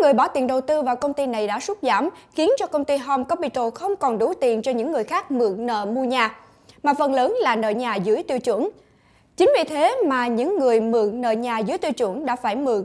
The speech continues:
ở những công ty khác với mức lãi suất cao hơn. Kể từ tháng tư cho đến nay thì mức lãi suất nợ nhà dưới tiêu chuẩn ở vùng thủ phủ Toronto đã gia tăng một chấm năm phần trăm. Những người đủ điều kiện thì mượn tiền ở các ngân hàng lớn ở Canada với mức lãi suất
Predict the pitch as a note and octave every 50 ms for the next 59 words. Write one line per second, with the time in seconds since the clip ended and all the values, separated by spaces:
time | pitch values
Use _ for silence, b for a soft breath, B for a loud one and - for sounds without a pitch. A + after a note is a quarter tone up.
0 | - - A#3 G#3+ A3 A3+ G3 A#3+ - C#4 B3 - A#3+ A#3 A#3+ E4 F#4 G#4+ - -
1 | - G#3 A3+ A#3+ D#4 F#4 G#4 A4 A#4+ A#4+ A#4+ - C#4 C4 - - - - - G4
2 | G#4 G#4 - - G4 F4 E4+ A#3 C4+ B3+ A#3 - - - _ _ _ b b b
3 | b b b b b b b b b - E4 A4 A4 E4 G4 A4+ A#4+ A#4 - D#4+
4 | D#4+ C4+ - D4+ B3+ F#4 G#4 G4 C#4 C#4 C#4 C#4 C4+ B3 G#3+ B3 F4 F#4+ - B3+
5 | A3 B3+ - G#4+ A4 A4 C#4+ A#3+ A3 G#3+ A3 A#3+ B3 A3+ A3 A3 F#3+ C4+ E4 C#4+
6 | E4 D4 A#3 - A#3+ G3+ G#3 C#4 - - A#3 B3+ C#4 B3+ G#3+ G#3 A3+ A3+ A3+ A#3+
7 | G3 A3 B3 - D4 C#4 C4+ C4 B3+ B3+ C4 C4+ C4 B3 G#3+ F#3+ A3 B3+ C#4 C4
8 | - B3 A3+ A3 A3+ A#3 A#3 A3 - - C4+ F#4 G4 D#4 B3 - A#3 G#3 G3+ C4
9 | C4 B3 B3 - - - _ _ _ _ b b b b b b b C#4 E4+ G#4+
10 | A4+ F#4+ D#4+ C#4+ C4 B3+ G3+ B3 D4+ E4+ D#4 C4+ A#3 - C4 A#3+ A3+ A3 B3+ C#4+
11 | C4+ A#3+ A#3 A#3 A#3 G#3+ A3 B3 - B3 A3+ A3 G#3+ - - A#3 A3 G#3+ - -
12 | F#4+ G#4 G4+ D#4 B3+ B3 C4 A#3+ G#3+ G#3 G#3+ G#3+ A#3+ F#4 G#4 - A3+ A3 - B3+
13 | A#3+ A#3 A#3 A3+ A3 G3+ A3 A#3+ A3 A3+ D#4 G4 G#4 - C4+ F#3+ F#3+ - - F#4
14 | F4+